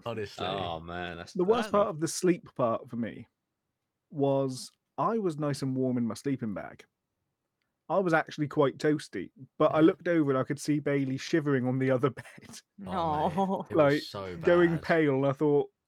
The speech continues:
Speaker 3: "I'm gonna need to do something here
Speaker 1: I had
Speaker 3: 'cause
Speaker 1: to
Speaker 3: he isn't
Speaker 1: take
Speaker 3: gonna
Speaker 1: my s-,
Speaker 3: survive."
Speaker 1: arms out my sleeves to cuddle myself. It was
Speaker 4: No.
Speaker 1: so
Speaker 2: Oh, my
Speaker 1: cold.
Speaker 2: word,
Speaker 1: I
Speaker 2: yeah.
Speaker 1: was
Speaker 4: It was
Speaker 1: like,
Speaker 4: so
Speaker 1: "This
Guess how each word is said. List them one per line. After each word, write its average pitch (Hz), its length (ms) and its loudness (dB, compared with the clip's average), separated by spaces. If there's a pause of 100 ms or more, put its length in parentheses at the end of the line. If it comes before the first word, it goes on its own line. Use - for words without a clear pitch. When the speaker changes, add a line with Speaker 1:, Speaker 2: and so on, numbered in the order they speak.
(380)
Speaker 3:
"I'm 147 200 -6
gonna 135 140 -2
need 127 260 -6
to 135 120 -6
do 123 180 -4
something 120 480 -4
here 107 160 -6
Speaker 1:
I 127 40 0
had 127 120 -4
Speaker 3:
'cause 120 100 -4
Speaker 1:
to 135 80 -2
Speaker 3:
he 131 60 0
isn't 131 100 2
Speaker 1:
take 135 160 -2
Speaker 3:
gonna 135 140 0
Speaker 1:
my 143 60 -2
s-, 139 60 -4
Speaker 3:
survive." 131 380 0
Speaker 1:
arms 113 220 -4
out 120 240 -4
my 120 100 -6
sleeves 110 600 -8
to - 120 -16
cuddle 117 460 -8
myself. - 920 -8 (380)
It 117 100 -6
was 101 220 -8
Speaker 4:
No. 175 60 -6
Speaker 1:
so 85 220 -4
Speaker 2:
Oh, 82 160 -4
my 80 100 -10
Speaker 1:
cold. 87 380 -4
Speaker 2:
word, 78 320 -8
Speaker 1:
I - 60 0
Speaker 2:
yeah. - 60 -2
Speaker 1:
was - 80 0
Speaker 4:
It - 60 2
was 220 80 0
Speaker 1:
like, - 120 -4
Speaker 4:
so 214 100 0
Speaker 1:
"This - 80 -2